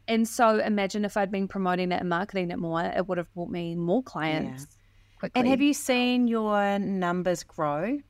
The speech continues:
Speaker 2: Your
Speaker 1: Yeah,
Speaker 2: download
Speaker 1: absol-,
Speaker 2: numbers?
Speaker 1: abs-, absolutely. They have
Speaker 2: Yeah.
Speaker 1: grown. They've grown more this year than they did last year.
Speaker 2: Yeah.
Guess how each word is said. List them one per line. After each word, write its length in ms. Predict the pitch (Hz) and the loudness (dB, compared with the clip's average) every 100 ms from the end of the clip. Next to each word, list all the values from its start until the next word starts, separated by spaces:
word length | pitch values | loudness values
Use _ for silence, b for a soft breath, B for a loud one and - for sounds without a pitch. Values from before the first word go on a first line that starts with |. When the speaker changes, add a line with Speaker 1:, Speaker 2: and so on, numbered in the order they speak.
| - - - | -20 -20 -10
Speaker 2:
Your 160 | 202 269 | 0 2
Speaker 1:
Yeah, 340 | 359 330 262 - | 4 6 6 4
Speaker 2:
download 40 | |
Speaker 1:
absol-, 80 | 175 | 2
Speaker 2:
numbers? 340 | 180 220 269 | 2 2 2
Speaker 1:
abs-, 380 | 277 226 - - | 0 -2 -6 -6
absolutely. 680 | - 262 - 269 233 240 226 | -4 -4 -2 0 2 2 0
They 160 | 202 208 | 0 0
have 160 | - | 0
Speaker 2:
Yeah. 60 | 160 | 2
Speaker 1:
grown. 420 | 156 190 196 247 262 B B | 2 2 2 0 -4 B B
They've 200 | - 254 | 0 0
grown 480 | - 254 247 254 254 | 4 6 6 4 2
more 360 | 226 226 240 240 | 2 2 2 0
this 340 | 190 214 - | 0 -2 0
year 120 | 226 | 0
than 180 | 208 196 | 0 0
they 120 | 196 | -2
did 160 | 196 190 | 0 0
last 420 | 175 170 180 - | 2 2 0 -2
year. 220 | 190 175 | 0 2
Speaker 2:
Yeah. 420 | 156 147 143 143 | 4 4 2 -2